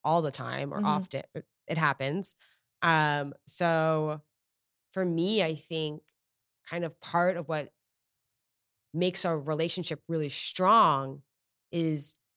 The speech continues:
Speaker 1: continuously choosing to be in it when you know you don't have to be.
Speaker 2: Yeah. Yeah.
Speaker 1: So,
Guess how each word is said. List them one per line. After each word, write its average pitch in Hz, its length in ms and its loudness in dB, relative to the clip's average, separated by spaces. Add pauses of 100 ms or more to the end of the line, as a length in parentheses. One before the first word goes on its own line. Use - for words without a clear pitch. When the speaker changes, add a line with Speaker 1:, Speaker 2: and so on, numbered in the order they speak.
(440)
Speaker 1:
continuously 190 760 0
choosing 160 480 -4
to 156 140 -8
be 147 140 -12
in 139 220 -8
it 185 320 -2 (1080)
when 170 140 0
you 165 80 2
know 156 160 2
you 156 140 0
don't 143 180 -6
have 139 240 -10
to - 100 -10
be. 123 300 -14 (220)
Speaker 2:
Yeah. 196 240 -2 (500)
Yeah. 190 140 0
Speaker 1:
So, 156 680 2